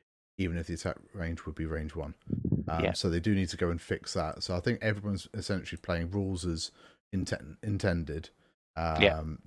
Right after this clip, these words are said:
Speaker 1: that, yes, you can engage at range zero.
Speaker 2: Yeah, so they've written a new bit that says you can engage at range zero, but they've forgotten to delete a bit that says that you can't. Um, so you need to go and search for it, and it's in black text. Um, so it's, it's not been amended.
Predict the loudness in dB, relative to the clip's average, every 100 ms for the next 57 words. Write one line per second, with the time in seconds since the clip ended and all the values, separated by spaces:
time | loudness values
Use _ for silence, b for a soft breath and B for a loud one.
0 | -4 -2 -2 -2 -2 -2 -4 -2 -2 0
1 | -2 -2 -4 -6 -4 -4 -4 -6 -6 -6
2 | -10 _ _ _ _ B B B 6 8
3 | 10 10 10 8 8 6 6 6 4 2
4 | -2 0 0 0 0 2 2 0 -2 0
5 | 2 2 0 -2 -2 0 0 0 -2 -2
6 | -2 0 0 2 -2 2 0 0 -2 -4
7 | 0 -2 0 -2 -2 -6 -6 -2 -2 -2
8 | -4 -6 -6 -4 -4 -4 -4 0 0 -2
9 | -4 -4 -4 -4 -2 -2 0 0 0 0
10 | 0 -4 -8 -2 0 0 0 -2 -2 -8
11 | -10 -12 -4 -4 -4 -12 -10 -4 -4 -4
12 | -8 -10 -4 -4 -4 -8 -8 -10 -10 -10